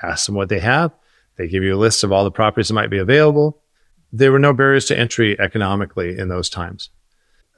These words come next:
So he got to, started getting to know Andre a bit, and Andre, he'd be up here every few weeks looking at properties. And, and Andre at one time said to my dad, "Hey, why don't you come back this afternoon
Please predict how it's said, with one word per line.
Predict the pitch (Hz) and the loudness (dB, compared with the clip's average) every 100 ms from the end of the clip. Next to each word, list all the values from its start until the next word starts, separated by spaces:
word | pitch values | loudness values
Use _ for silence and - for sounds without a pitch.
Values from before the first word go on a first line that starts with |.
| _ | _
So | - - 123 117 | -2 2 4 4
he | 113 | 4
got | 113 123 | 2 0
to, | - 139 | 0 -4
started | - 131 127 | -2 0 2
getting | 123 123 | 2 2
to | 120 | 2
know | 127 | 0
Andre | 113 101 101 104 | 0 -2 0 0
a | 101 | 0
bit, | 98 107 - | 0 -2 -2
and | 113 110 107 | -4 -2 -2
Andre, | 110 104 104 104 101 _ _ _ _ | -2 -2 0 -2 -2 _ _ _ _
he'd | - 110 | -4 0
be | 107 110 | 2 2
up | 113 | 2
here | 110 | 2
every | 104 101 | 2 0
few | 117 | 0
weeks | 101 104 110 - | 0 0 -2 0
looking | 107 117 | 0 0
at | 107 | -2
properties. | - 92 90 107 127 113 | 0 0 0 2 2 0
And, | 101 90 _ _ _ _ _ | -4 -6 _ _ _ _ _
and | - 110 107 107 107 104 - | -4 0 0 0 0 -4 -4
Andre | 110 120 117 117 | -2 2 2 2
at | 107 | 2
one | 107 | -2
time | 98 101 101 | 0 -2 0
said | 95 107 98 95 _ | 0 0 0 -2 _
to | - 104 | -4 -2
my | 95 | -2
dad, | 90 85 82 90 | -2 -2 -4 -6
"Hey, | 90 - 113 98 87 _ _ _ _ _ | -6 0 2 2 -4 _ _ _ _ _
why | 131 | 0
don't | 180 | 2
you | 247 | 2
come | 185 147 | 2 2
back | 127 120 | 2 2
this | - 113 | 0 0
afternoon | 113 98 - 98 95 90 | 2 -2 -4 -2 -2 -4